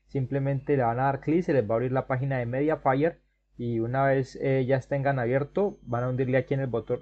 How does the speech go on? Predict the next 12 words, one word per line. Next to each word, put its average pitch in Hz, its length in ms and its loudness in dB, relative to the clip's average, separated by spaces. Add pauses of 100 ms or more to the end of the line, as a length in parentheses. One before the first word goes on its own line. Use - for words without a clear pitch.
Download, 131 760 0 (540)
ahí 120 460 0 (180)
van 117 140 -8
a 127 60 -4
hacer 131 260 -6
clic 151 300 2 (420)
y 123 140 -2
pues 110 200 -2
va 113 80 -2
a - 40 -6
comenzar 117 500 -2
a, 127 420 4